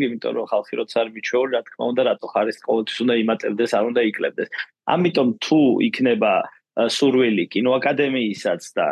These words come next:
ე, მის, ე, მათი მხრიდანაც, ე, შე-, შესაძლებელია ასევე გაგრძელდეს კონტრაქტი და ამიტომ ხუთი წელს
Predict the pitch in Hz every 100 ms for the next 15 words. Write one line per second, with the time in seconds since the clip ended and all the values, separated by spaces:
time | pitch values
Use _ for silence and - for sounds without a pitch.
0 | 73 - 95 95 90 95 120 127 143 -
1 | 120 117 113 110 107 117 123 123 135 135
2 | 143 139 147 180 196 - - 131 131 127
3 | - 120 127 120 120 131 127 135 156 120
4 | - 147 139 104 - - 80 - - -
5 | 95 104 - 123 123 143 120 113 117 -
6 | - - 143 - 151 127